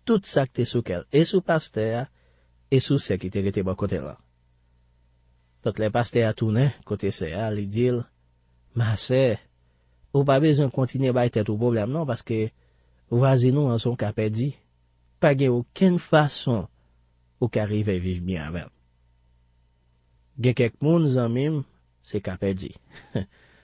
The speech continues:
Ou mèt fè sa ou vle, ou pa bi janm ka viv an pè ak yo. Ki fè, Pòl pa di nou, nou dwe konpòte nou byen ak tout moun, men nou dwe fè sa nou kapab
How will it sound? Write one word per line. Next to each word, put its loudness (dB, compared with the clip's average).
Ou 6
mèt 2
fè -2
sa 0
ou 2
vle, 2
ou 0
pa 0
bi 2
janm 4
ka -4
viv -4
an -6
pè -8
ak -16
yo. -12
Ki -4
fè, 4
Pòl 6
pa 4
di 0
nou, 4
nou 4
dwe 4
konpòte 0
nou 0
byen -2
ak -10
tout -4
moun, 6
men 2
nou 2
dwe 2
fè 0
sa -2
nou 0
kapab 0